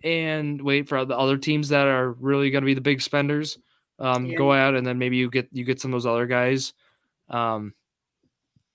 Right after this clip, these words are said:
Speaker 1: and again, the big thing, too, with the draft, an offensive lineman, it's possible to get, well, Zach had a, we did a draft thing yesterday. It was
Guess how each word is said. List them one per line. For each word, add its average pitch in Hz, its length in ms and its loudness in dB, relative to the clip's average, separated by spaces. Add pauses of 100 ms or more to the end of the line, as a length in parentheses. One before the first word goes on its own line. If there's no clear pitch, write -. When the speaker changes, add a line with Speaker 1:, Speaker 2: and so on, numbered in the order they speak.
(220)
Speaker 1:
and 113 120 -8
again, 113 340 -6
the 117 100 -4
big 110 200 -4
thing, 113 160 -6
too, 107 360 -8 (140)
with 110 180 -6
the 104 80 -8
draft, 107 460 -2
an 107 100 -6
offensive 101 400 -6
lineman, 98 400 -6 (540)
it's - 80 -20
possible 127 540 2
to 113 160 -2
get, 107 220 -2 (140)
well, 113 180 0 (300)
Zach 139 220 6
had 123 320 2
a, 113 180 2 (420)
we 143 200 6
did 139 180 4
a 143 120 4
draft 123 360 2
thing 127 160 0
yesterday. 120 440 0
It 107 40 0
was 107 300 -4